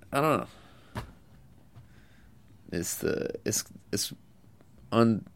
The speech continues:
I don't, what's the word for it? I, I'm, I'm blanking here. My high ass is not coming up with anything. Ah, gotta be creative here. What the hell? The, uh,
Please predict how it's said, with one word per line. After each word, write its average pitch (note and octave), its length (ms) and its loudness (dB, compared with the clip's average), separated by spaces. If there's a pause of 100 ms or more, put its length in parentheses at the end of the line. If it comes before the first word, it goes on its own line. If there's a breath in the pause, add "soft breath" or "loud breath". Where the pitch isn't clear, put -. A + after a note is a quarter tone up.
(320)
I A2 80 10
don't, F#2+ 420 0 (540)
what's G#2 200 6
the G#2+ 100 8
word G2+ 220 10
for E2 240 2
it? - 120 -2
I, G2+ 120 2 (140)
I'm, F#2 240 2
I'm F#2+ 160 4
blanking G2 420 2
here. - 180 -8 (840 soft breath)
My E2+ 120 4
high F2 200 10
ass F2+ 240 4
is F2+ 240 0 (380 soft breath)
not A2+ 260 8
coming A2+ 260 8
up A2+ 160 8
with F#2+ 160 8
anything. F#2 480 4 (2500 soft breath)
Ah, A2 560 10
gotta G#2 180 8
be G2 140 4
creative G2+ 460 12
here. F2+ 280 4
What G#2 280 10
the G#2+ 100 12
hell? F#2+ 300 10 (340 loud breath)
The, F#2 460 8
uh, E2+ 180 6